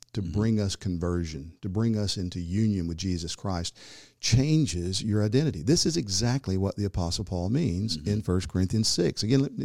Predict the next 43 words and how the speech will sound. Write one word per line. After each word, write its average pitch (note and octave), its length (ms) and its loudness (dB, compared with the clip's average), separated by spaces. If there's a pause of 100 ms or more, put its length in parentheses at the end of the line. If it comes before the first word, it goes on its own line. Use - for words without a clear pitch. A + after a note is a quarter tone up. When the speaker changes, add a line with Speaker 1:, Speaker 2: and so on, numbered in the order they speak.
(120)
Speaker 1:
we E3 80 2
know C#3 180 4
these F#2+ 200 2
verses. G#2+ 340 -2
Let D3+ 100 0
me D#3+ 80 2
read G#2+ 200 6
them C#3+ 120 2
to F2+ 120 0
you F2+ 160 2
again, A2+ 280 0
though. F2 200 -2 (520)
It, G#2+ 180 0
it's G#2+ 160 -2
so C#3+ 180 0
fundamentally A#2 600 2
true. D3+ 340 -2 (300)
"Don't C#3 240 6
you D#3 80 6
know A#2 160 4
the A2+ 220 2
unrighteous B2 680 2
will A#2+ 160 0
not A2+ 180 2
inherit A2 380 0
the G3+ 80 -8
kingdom G#2+ 240 0
of A2+ 60 -2
God?" E3 200 -2
Well, A2+ 100 4
that's C3+ 220 0
what - 160 -2
we B2 120 2
all A#2 280 0
were. D#3 240 -4
That G#2+ 140 -2
was G#2 100 0
our G#2+ 180 0
identity. A2 400 -2
We G#2+ 120 4
were F#2+ 180 0
unrighteous. A#2+ 840 0
Specifically, C3+ 760 0